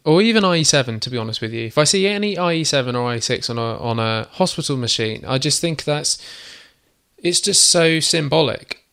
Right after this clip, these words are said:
for the state of N H S I T. You know, this, this browser is over ten years old, and it's still being used vehemently, and, uh, it's very difficult to convince people otherwise that you should upgrade this browser. Um, and I just think it's just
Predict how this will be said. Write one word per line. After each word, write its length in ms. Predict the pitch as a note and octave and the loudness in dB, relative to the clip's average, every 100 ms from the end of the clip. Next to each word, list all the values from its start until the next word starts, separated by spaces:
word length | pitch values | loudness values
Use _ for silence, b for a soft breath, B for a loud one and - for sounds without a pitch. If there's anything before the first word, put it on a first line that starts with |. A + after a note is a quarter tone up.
| _ | _
for 540 | - - C#3 C3+ B2+ B2 | -16 -6 -4 -4 -4 -4
the 100 | C3+ | 0
state 480 | - - D#3+ C#3 C3 | 0 2 2 2 0
of 80 | |
N 120 | B2+ A#2+ | -2 -2
H 200 | A#2 B2 | -2 -2
S 160 | A2+ | -2
I 140 | A2+ A#2 | -2 -4
T. 360 | - B2 - | -2 -4 -6
You 120 | - C3 | -2 2
know, 140 | B2 | 2
this, 220 | C3+ C3+ | 2 0
this 200 | - D3+ | 0 -2
browser 640 | - D#3 D#3 E3 C#3 B2+ B2 | 0 0 2 2 2 2 0
is 500 | C#3 B2+ B2 A#2+ A#2 - | 0 2 2 0 -2 -2
over 300 | D#3+ D#3+ D3 | -2 -2 -2
ten 300 | - C3 A#2+ | -2 -2 0
years 200 | A#2 A#2 | -2 0
old, 420 | A#2+ G2+ A#2+ - B B B | -2 -4 -10 -18 B B B
and 140 | C#3+ B2+ | -4 -2
it's 160 | - | -2
still 360 | - - E3+ E3 | -2 0 0 2
being 360 | D3 C3 B2+ B2 | 2 0 0 -2
used 280 | B2+ A#2 | -2 -2
vehemently, 840 | B2+ C#3 C#3+ A#2+ G2+ - - - - b b b | 2 4 4 0 -8 -8 -8 -10 -14 b b b
and, 540 | D3+ C3 B2+ B2+ B2 B2 | -2 0 0 -2 -4 -4
uh, 140 | C#3 | -2
it's 160 | C3 C3+ | -2 2
very 260 | E3+ F#3 | 2 2
difficult 500 | E3 D#3 D#3+ C#3 B2 | 0 -2 -4 -4 -6
to 80 | - | -6
convince 400 | - B2 C3 A#2 | -8 -4 -4 -4
people 340 | - A#2+ A#2 | -4 -4 -2
otherwise 580 | A2+ A#2 A#2 A2 - B2+ | -2 -2 -4 -6 -6 -6
that 120 | A#2+ | -6
you 140 | - B2 | -4 -4
should 160 | C3 | -2
upgrade 400 | A#2 - A#2 A2+ | -2 -2 -4 -4
this 100 | A#2+ | -6
browser. 480 | - A#2 A2+ A#2 C3 - B B B B | -8 -8 -8 -10 -14 -20 B B B B
Um, 540 | C#3+ C#3 C#3+ C#3+ C#3+ - | -4 -2 -2 -4 -6 -6
and 180 | D3+ | -4
I 60 | D#3+ | -4
just 260 | D3+ F3 - | -4 -6 -4
think 300 | C#3 A#2+ G#2 | -6 -6 -10
it's 560 | - - - - - | -4 -4 -2 -6 -8
just 300 | - B2+ G#2+ | -6 -4 -4